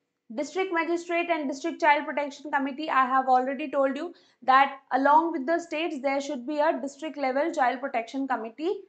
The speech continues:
as well. Who is going, they are responsible for the implementation of the mission in the district level. The next piece of information that we should look at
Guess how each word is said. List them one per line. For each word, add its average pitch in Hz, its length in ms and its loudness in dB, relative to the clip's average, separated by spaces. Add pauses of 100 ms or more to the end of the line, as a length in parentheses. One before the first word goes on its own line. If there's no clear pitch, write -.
(140)
as 240 300 2
well. 175 160 -2 (340)
Who 349 200 8
is 370 180 4
going, 320 260 0 (320)
they 320 320 0
are 339 240 8
responsible 320 720 0
for 302 200 4
the 294 180 0
implementation 285 840 -4
of 277 160 -2
the 277 80 0
mission 285 440 -4
in 262 180 -2
the 330 140 -2 (240)
district 277 460 -4
level. 240 380 0 (300)
The 285 120 4
next 339 380 0
piece 359 200 4
of 370 160 4
information 330 680 0
that 285 220 4
we 311 100 -4
should 285 280 -4
look 302 360 0
at 339 280 0